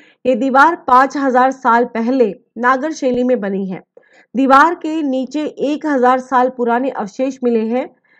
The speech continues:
यही नहीं, परिसर में एक शिलालेख का टूटा हुआ हिस्सा मिला है, जिसका पत्थर, जिसका मूल पत्थर एएसआई म्यूजियम में है।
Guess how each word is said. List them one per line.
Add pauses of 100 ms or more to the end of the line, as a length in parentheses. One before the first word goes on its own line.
(120)
यही
नहीं,
परिसर
में
एक
शिलालेख
का
टूटा
हुआ
हिस्सा
मिला
है, (580)
जिसका
पत्थर, (680)
जिसका
मूल
पत्थर (180)
एएसआई
म्यूजियम
में
है।